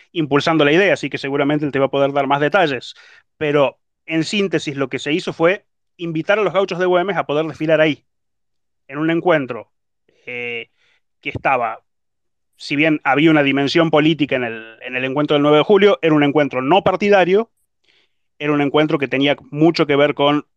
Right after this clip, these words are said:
los valores de la patria y, y, y de la libertad, que es aquello por lo que luchó Güemes. Entonces era una, era una buena ocasión para reivindicarlo. Y lo que arrancó como que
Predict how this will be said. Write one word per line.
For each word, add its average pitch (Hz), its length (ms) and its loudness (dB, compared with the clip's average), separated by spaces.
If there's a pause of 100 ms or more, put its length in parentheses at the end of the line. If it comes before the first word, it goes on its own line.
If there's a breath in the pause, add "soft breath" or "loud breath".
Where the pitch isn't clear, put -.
los 143 260 -4
valores 143 1040 0
de 139 180 -12
la 123 120 -4
patria 160 540 2
y, 113 400 -10
y, 120 320 -16
y 135 40 -10
de 135 100 -6
la 127 100 -2
libertad, 135 440 0
que 131 100 -6
es 123 60 -4
aquello 131 260 -6
por 127 140 -10
lo 120 100 -6
que 117 200 -14 (460 soft breath)
luchó 147 260 -4
Güemes. 165 540 2 (320)
Entonces 220 360 -4
era 214 120 2
una, 139 400 2
era 185 140 0
una 185 100 2
buena 190 200 2
ocasión 185 280 0
para 156 160 0
reivindicarlo. 139 720 -4 (1000)
Y 311 160 -2
lo 311 100 2
que 196 100 0
arrancó 170 400 2
como 175 240 0
que 160 560 0